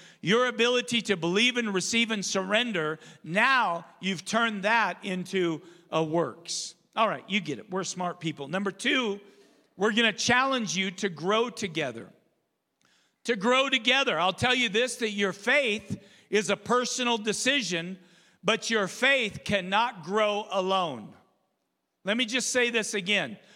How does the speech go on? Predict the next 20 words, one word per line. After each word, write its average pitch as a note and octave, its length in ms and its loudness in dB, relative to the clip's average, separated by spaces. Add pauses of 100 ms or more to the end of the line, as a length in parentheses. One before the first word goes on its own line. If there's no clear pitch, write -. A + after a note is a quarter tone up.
(240)
You A#3+ 280 2
cannot A#3+ 580 0
grow A#3 420 2
in B3+ 140 0
your A#3+ 220 2
faith A3 460 2 (120)
alone. F3+ 580 0 (640)
In G#3 220 0
fact, C4+ 440 2
you A3 300 2
need C#4 340 2
somebody B3+ 760 0
to - 160 -4
mess G#3+ 460 0
you C4+ 200 2
up A3+ 580 0 (480)
from A3+ 360 0
time C4+ 400 0
to B3 140 -2
time G3 720 0